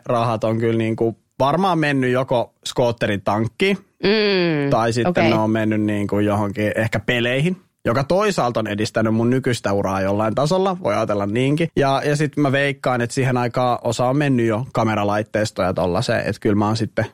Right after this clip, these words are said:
Speaker 1: osannut niitä vähän ehkä heittomerkit sijoittaa
Speaker 2: <laughs>
Speaker 1: sit niinku
Speaker 2: Hyvä.
Speaker 1: oikeisiinkin asioihin.
Speaker 2: Joo.
Speaker 1: Mut et toisaalta silloin en tosiaan tiennyt, että tuun esimerkiksi tekemään tätä nykyistä ammattiin, eli YouTubettamista, niin eläkseni.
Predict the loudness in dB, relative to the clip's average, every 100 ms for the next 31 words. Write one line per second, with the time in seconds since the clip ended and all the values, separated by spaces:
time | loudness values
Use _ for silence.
0 | _ -2 0 2 0 0 0 0 0 0
1 | -2 -2 -4 -6 _ _ _ -4 -2 0
2 | 0 2 0 -2 -6 -10 -2 0 2 2
3 | 2 2 2 -2 -4 -4 -4 _ -2 2
4 | 4 4 4 2 0 -2 0 0 0 0
5 | 2 2 2 0 0 0 0 -2 -2 0
6 | 0 0 -2 -4 -2 0 0 0 0 0
7 | 0 0 0 0 0 -2 -2 -4 -4 -2
8 | 0 0 0 0 0 -2 -2 -2 -2 -2
9 | 0 2 0 -2 -2 -6 -4 -2 0 0
10 | 0 0 0 0 -2 -2 0 2 0 -2
11 | -2 -2 -2 -2 -2 0 -2 -2 -2 -4